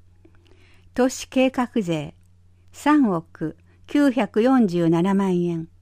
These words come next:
前年度に比べ千九百二十五万円の増額です。令和四年度、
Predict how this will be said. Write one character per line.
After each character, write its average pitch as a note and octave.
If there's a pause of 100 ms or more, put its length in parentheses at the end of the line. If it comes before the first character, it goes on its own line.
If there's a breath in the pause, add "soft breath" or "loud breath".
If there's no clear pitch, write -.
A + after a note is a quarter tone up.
(580 soft breath)
前 A3
年 A3+
度 D#3
に D#3+
比 E3 (140)
べ E3+ (280 soft breath)
千 B3+
九 A3+
百 F#3
二 B3
十 F#3+
五 F3
万 A3
円 G#3
の G#3
増 E3
額 E3+
で F#3+
す。 - (920)
令 B3
和 B3+
四 G#3+
年 A3
度、 C#3+